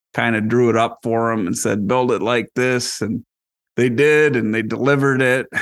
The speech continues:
And the Joshua two thousand on its first run got to the first corner and went right off the trail down the hill <laughs> because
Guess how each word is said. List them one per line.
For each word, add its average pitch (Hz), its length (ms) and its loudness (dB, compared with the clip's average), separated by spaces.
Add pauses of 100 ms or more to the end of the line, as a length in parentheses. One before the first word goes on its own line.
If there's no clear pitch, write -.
(280)
And 113 160 -2
the 110 40 -2
Joshua 123 520 0
two 131 220 -2
thousand 120 500 0
on 110 180 -2
its 107 140 -6
first 123 340 -2
run 120 340 2
got 117 240 0
to 117 80 -6
the 107 100 -4
first 120 300 -2
corner 123 440 0
and 110 120 -2
went 110 200 0
right 240 200 2
off 262 200 2
the 214 80 0
trail 190 240 2
down 160 200 2
the 143 80 2
hill 127 260 0 (500)
<laughs> - 1400 -6
because 190 540 0